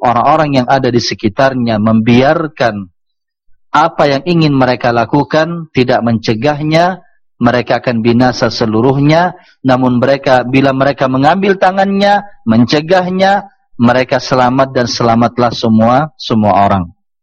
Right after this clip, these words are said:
Ikhwani fi din, a'azzani Allah wa iyyakum. Thumma qala, kata Syekh Al-Fauzan hafizahullah, kemudian Nabi menyatakan, "Falyughayyirhu biyadihi."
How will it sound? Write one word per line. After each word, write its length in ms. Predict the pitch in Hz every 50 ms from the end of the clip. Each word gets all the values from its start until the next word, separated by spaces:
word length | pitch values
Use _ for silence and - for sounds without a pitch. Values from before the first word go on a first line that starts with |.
| _ _ _ _ _ _ _ _ _ _ -
Ikhwani 320 | - 156 156 165 165 156
fi 160 | - 151 143
din, 160 | 143 156 160 156
a'azzani 560 | 143 139 131 143 139 127 135 135 131 131 127
Allah 320 | 123 120 123 135 135 127
wa 160 | 127 120 117
iyyakum. 640 | 113 113 117 117 127 131 127 120 - 123 123 127 120
Thumma 320 | - 180 185 180 165 151 -
qala, 480 | - 156 131 127 127 135 143 143 - _ _ _ _ _ _ _ _
kata 240 | _ - 110 95 110
Syekh 320 | 101 - - 131 - -
Al-Fauzan 480 | 110 104 - 113 107 104 104 127 127 120
hafizahullah, 800 | 120 - 117 107 110 104 107 104 110 104 107 117 131 147 151 151 - _ _ _ _ - - _ - _ _ _ _
kemudian 480 | - 165 180 190 202 196 226 226 220
Nabi 240 | 220 220 220 208 208
menyatakan, 720 | 202 202 202 196 196 190 196 - - - 202 196 190 160 -
"Falyughayyirhu 1200 | 196 196 202 202 196 196 190 180 180 190 190 196 196 190 196 226 247 226 214 190 180 196 180 170
biyadihi." 800 | 185 202 196 196 185 180 175 180 185 165 - - - - _